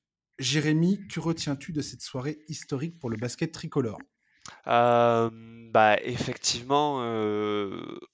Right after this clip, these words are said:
Speaker 2: on n'a pas eu de surprise, mais le moment était beau. Hem, la draft de Victor Wembanyama en première position, heu, c'est quelque chose qu'on attend quand même depuis deux, trois ans,
Speaker 1: Ouais.
Speaker 2: heu, depuis quand il a vraiment commencé à émerger, heu,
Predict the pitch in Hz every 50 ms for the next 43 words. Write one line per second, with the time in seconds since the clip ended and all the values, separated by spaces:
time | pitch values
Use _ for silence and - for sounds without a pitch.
0 | _ _ _ - 127 123 120 - - 151 147 - - - 151 135 - - - 180
1 | 180 170 143 135 123 113 113 117 117 113 120 120 123 139 147 147 135 123 - -
2 | 123 120 113 110 113 127 135 151 156 156 - - - - - 107 110 110 107 107
3 | 107 107 107 107 104 104 104 104 104 104 104 107 107 104 104 101 104 104 - 123
4 | 123 127 - - - - 113 101 107 107 104 104 98 110 - - - 117 107 110
5 | 107 107 104 107 110 110 107 107 104 104 107 110 113 110 110 - - 104 101 101
6 | 101 101 101 - 117 107 107 113 - - - 110 104 104 107 - - 127 127 131
7 | - - - - - - - - - - 104 104 104 104 104 104 101 101 101 104
8 | 104 104 104 101 101 98 98 _ _ _ - - - 120 117 - 147 - - -
9 | 117 113 110 - 127 127 123 123 113 113 120 120 117 110 110 - - - 113 110
10 | - 123 120 117 - - 120 113 113 120 135 156 156 _ _ _ _ - 95 101
11 | 101 - 117 101 101 104 101 101 104 104 110 113 - - - - 113 107 107 107
12 | 104 104 101 104 107 120 123 120 - 113 107 107 107 - - 120 113 104 104 104
13 | 107 104 98 107 110 117 127 139 135 _ - - - _ _ _ - - 101 101
14 | 98 98 98 98 98 98 98 98 98 101 101 104